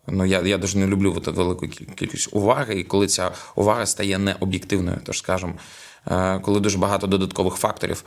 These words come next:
е, є, е, підсилюючими, е, увагу до моєї персони, то я намагаюсь, е, вислизнути з цього. Е, тому що я тоді сам починаю плутатися і забувати, чого я вартий, скажімо так.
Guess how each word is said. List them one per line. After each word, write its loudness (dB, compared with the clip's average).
е, 2
є, 2
е, 0
підсилюючими, 2
е, 0
увагу 4
до 2
моєї 2
персони, -2
то -4
я 4
намагаюсь, 0
е, -2
вислизнути 2
з 0
цього. -4
Е, 2
тому 4
що 2
я 4
тоді 2
сам 2
починаю 0
плутатися 2
і -2
забувати, 2
чого -2
я 2
вартий, -2
скажімо -10
так. -10